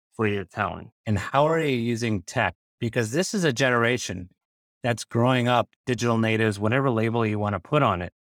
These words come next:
They expect things to be super easy, and increasingly, they're gonna make decisions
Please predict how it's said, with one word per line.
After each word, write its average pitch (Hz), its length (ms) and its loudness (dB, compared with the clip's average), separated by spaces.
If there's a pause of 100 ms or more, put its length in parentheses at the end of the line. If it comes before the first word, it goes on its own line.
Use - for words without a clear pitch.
(460)
They 139 260 -2
expect - 580 -4
things 123 320 -2
to 113 100 -10
be 104 180 -2
super 123 400 -4
easy, 110 400 -2
and 98 100 -4
increasingly, 101 840 0 (160)
they're 131 320 0
gonna 151 220 0
make 135 320 0
decisions 117 760 -2